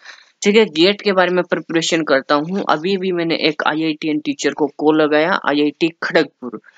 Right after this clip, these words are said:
ठीक है, इन सब की इन्फॉर्मेशन लेने के लिए। आईआईटी खड़गपुर में मेरे बहुत अच्छे अच्छे कनेक्शंस हैं,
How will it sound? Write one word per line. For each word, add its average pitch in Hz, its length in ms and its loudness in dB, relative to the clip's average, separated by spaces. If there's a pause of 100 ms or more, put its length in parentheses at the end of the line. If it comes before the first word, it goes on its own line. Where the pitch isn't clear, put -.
(220)
ठीक 190 160 -2
है, 214 140 0
इन 185 120 -2
सब 175 180 0
की 220 320 -6 (120)
इन्फॉर्मेशन 160 600 -2
लेने 143 220 2
के 127 160 -2
लिए। 113 240 -2 (440)
आईआईटी 156 320 2
खड़गपुर 151 480 -4
में 156 100 0
मेरे 151 180 -2
बहुत 143 300 0
अच्छे 156 240 0
अच्छे 156 160 -2
कनेक्शंस 160 640 -4
हैं, 180 100 0